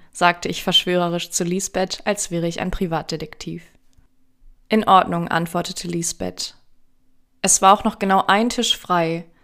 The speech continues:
allerdings im Schatten, was aber nicht so schlimm war, da wir eh total schwitzten. Wir setzten uns auf die bauchigen Kaffeestühle und studierten die Karte.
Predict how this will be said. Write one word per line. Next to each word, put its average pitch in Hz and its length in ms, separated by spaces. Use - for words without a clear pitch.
allerdings 190 420
im 175 100
Schatten, 160 580
was 185 220
aber 185 120
nicht 180 140
so - 80
schlimm 190 400
war, 196 280
da 190 180
wir 190 160
eh 185 80
total 165 340
schwitzten. 165 720
Wir 190 120
setzten 202 460
uns 214 180
auf - 140
die 190 140
bauchigen 190 460
Kaffeestühle 214 920
und 214 160
studierten 185 460
die 196 140
Karte. 170 580